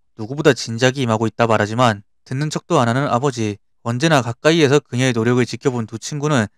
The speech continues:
시즈카가 얼마나 열심히 하고 있는지 말해주며 꼭 봐주러 와달라 고개 숙이며 부탁합니다. 특히 제일 가까이에서 지켜본 미라이는 시즈카가 어떤 마음으로 아이돌을 하는지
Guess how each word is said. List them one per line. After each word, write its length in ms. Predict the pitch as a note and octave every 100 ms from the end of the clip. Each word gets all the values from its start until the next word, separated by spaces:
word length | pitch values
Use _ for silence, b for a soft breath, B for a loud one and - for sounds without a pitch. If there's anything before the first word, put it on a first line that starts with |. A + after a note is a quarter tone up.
| _
시즈카가 460 | - F#3+ F#3 C3+ G#2+
얼마나 400 | A2 C3+ D#3+ A#2+
열심히 340 | A2+ - D3
하고 160 | C3 B2
있는지 300 | A2+ G#2+ G#2+
말해주며 500 | G#2+ G#2 A#2 A#2+ G#2 -
꼭 180 | E3 -
봐주러 360 | A2+ A2+ D#3
와달라 400 | C3 A#2 A2+ B2
고개 280 | - A2+ A2+
숙이며 300 | A#2+ - B2+
부탁합니다. 680 | - A#2 - B2+ B2+ A2 - _ -
특히 300 | G3 - B2+
제일 260 | B2 A#2
가까이에서 540 | - A#2 - E3 D#3+ D#3
지켜본 440 | - - B2 C3+
미라이는 560 | A2 A#2 B2+ B2 C#3 G#2+
시즈카가 480 | - E3 - D3+ A#2
어떤 340 | A2 - F3+
마음으로 440 | F#3 E3 D#3 D3+ A2+
아이돌을 360 | A#2 B2+ B2+
하는지 440 | D3+ D#3 A#2 A2